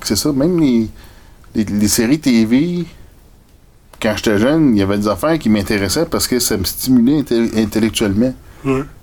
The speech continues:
Speaker 1: C'est ça, comme les robots qui se transformaient. Ça, c'était bien avant les Transformers, là.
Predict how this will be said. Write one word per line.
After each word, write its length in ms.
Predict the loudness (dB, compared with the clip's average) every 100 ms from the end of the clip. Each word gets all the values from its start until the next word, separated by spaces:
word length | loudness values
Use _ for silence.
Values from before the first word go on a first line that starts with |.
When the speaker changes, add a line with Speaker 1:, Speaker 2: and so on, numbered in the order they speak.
| -20
Speaker 1:
C'est 120 | -6
ça, 80 | -4
comme 180 | 2 2
les 80 | 2
robots 200 | 0 -2
qui 100 | -2
se 60 |
transformaient. 500 | -2 -2 0 2 0 -2
Ça, 140 | -4
c'était 160 | -2 0
bien 180 | 0 0
avant 200 | 2 0
les 140 | 0
Transformers, 600 | 0 -2 -2 0 0 0
là. 100 | -2